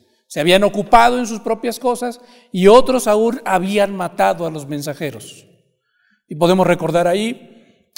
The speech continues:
a los profetas, podemos recordar, por ejemplo, a Juan el Bautista y también a Jesucristo mismo.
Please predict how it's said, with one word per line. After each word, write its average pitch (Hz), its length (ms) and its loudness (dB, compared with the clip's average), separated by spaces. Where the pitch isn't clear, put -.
a 143 460 -4
los 143 120 -14
profetas, 202 760 -6
podemos 190 320 0
recordar, 170 560 0
por 196 140 -4
ejemplo, 185 600 -8
a 131 80 -14
Juan 170 240 0
el 165 100 -6
Bautista 139 640 -8
y 175 120 -12
también 165 920 -6
a 147 100 -6
Jesucristo 170 580 -6
mismo. 131 480 -14